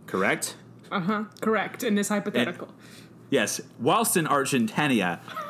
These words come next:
Speaker 1: he, uh, took on a life where he lived in quiet, quiet solitude,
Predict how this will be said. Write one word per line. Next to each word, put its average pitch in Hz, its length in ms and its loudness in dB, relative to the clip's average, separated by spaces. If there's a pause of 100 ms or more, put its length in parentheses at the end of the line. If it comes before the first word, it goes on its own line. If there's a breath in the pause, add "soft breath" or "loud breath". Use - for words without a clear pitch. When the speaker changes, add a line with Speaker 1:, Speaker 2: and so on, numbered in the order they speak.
(120)
Speaker 1:
he, 156 500 2 (500)
uh, 117 280 2
took 160 240 0
on 170 180 4
a 147 80 4
life 123 340 2
where 120 180 4
he 123 120 2
lived 120 240 4
in 120 240 2
quiet, 151 560 0
quiet 156 300 2
solitude, 113 640 2